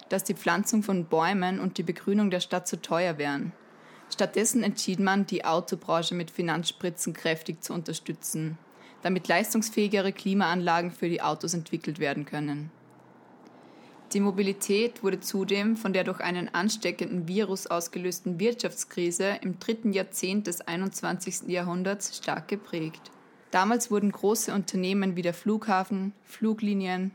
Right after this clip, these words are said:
und AutobahnbetreiberInnen, nicht aber kleine innerstädtische Unternehmen oder die Öffis subventioniert. Die Autolobby hat an politischen Einfluss gewonnen.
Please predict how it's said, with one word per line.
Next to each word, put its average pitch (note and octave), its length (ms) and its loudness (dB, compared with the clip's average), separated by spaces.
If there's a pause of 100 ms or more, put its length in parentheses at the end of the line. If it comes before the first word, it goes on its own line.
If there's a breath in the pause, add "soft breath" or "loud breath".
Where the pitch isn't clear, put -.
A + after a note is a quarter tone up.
(100)
und F3 180 -8
AutobahnbetreiberInnen, E3+ 1400 0 (500 loud breath)
nicht A3 240 0
aber G3+ 180 2
kleine F3+ 440 2
innerstädtische F3+ 800 -2
Unternehmen F3 600 -2
oder F3+ 240 0
die G#3+ 160 -2
Öffis E3+ 340 -2
subventioniert. E3+ 840 -2 (840 soft breath)
Die - 100 2
Autolobby G3 640 4
hat F#3+ 180 2
an F#3+ 100 0
politischen F3+ 480 -2
Einfluss D#3+ 420 -2
gewonnen. D3 540 -4